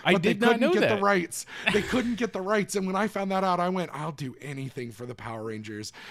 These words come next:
Speaker 2: I'm sure Case is sitting at home right now going, "Yes, yes." Um, but I, yeah, I, <laughs> ugh. Again, this is not a Ready Player One podcast or a Ready Player
Speaker 1: <laughs>
Speaker 2: Two.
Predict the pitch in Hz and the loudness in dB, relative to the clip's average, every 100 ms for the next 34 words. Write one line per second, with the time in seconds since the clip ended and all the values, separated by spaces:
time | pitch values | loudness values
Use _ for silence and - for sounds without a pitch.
0 | - 143 143 165 151 - 147 135 151 - | -8 -6 -2 -4 -4 -4 -4 -4 -4 -4
1 | 131 135 127 120 123 139 139 131 139 147 | -4 -4 -4 -4 -4 -4 -4 -4 -4 -8
2 | 156 147 233 - - - - - 196 170 | -8 -2 0 0 -2 -14 -20 -8 -2 0
3 | 233 - - - - 160 151 135 120 117 | 0 -4 -16 -18 -8 -4 -2 -4 -6 -12
4 | _ - - 127 120 - - - 254 139 | _ -20 -8 -4 -4 -6 -10 -2 -2 0
5 | 233 - 170 - 151 117 180 151 127 - | -4 -4 -4 -2 -4 -2 -6 -4 -6 -8
6 | _ - - - - - 127 113 107 120 | _ -20 -20 -20 -20 -10 -10 -8 -8 -8
7 | 131 120 117 110 110 104 107 98 98 92 | -8 -6 -4 -4 -4 -6 -8 -8 -10 -10
8 | 95 90 87 78 - 120 107 104 104 107 | -12 -14 -16 -16 -14 -8 -6 -4 -4 -2
9 | - - 107 | -4 -4 -10